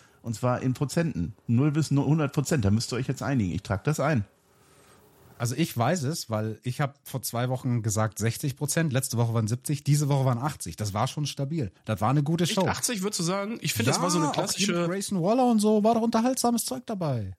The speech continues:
Speaker 2: Ganz viel
Speaker 3: Ja,
Speaker 2: Eva.
Speaker 3: ja, ja,
Speaker 2: Jedes
Speaker 3: schon, schon, schon.
Speaker 2: Backstage-Segment mit Ava gibt eh zwei Prozentpunkte mehr.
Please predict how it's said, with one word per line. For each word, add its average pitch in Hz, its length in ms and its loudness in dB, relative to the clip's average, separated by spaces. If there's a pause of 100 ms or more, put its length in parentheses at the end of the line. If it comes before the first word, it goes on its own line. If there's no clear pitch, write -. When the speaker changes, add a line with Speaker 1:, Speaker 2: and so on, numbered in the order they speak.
Speaker 2:
Ganz 160 200 0
viel 170 280 2
Speaker 3:
Ja, 120 200 2
Speaker 2:
Eva. 123 1200 4 (100)
Speaker 3:
ja, 262 320 4
ja, 240 300 0
Speaker 2:
Jedes - 100 -4
Speaker 3:
schon, 147 220 2
schon, - 0 - (100)
schon. 247 80 0
Speaker 2:
Backstage-Segment 208 800 0
mit 147 180 -4
Ava 185 400 0
gibt 151 300 -6
eh 139 280 0
zwei 117 340 0
Prozentpunkte 120 640 -2
mehr. 104 320 -2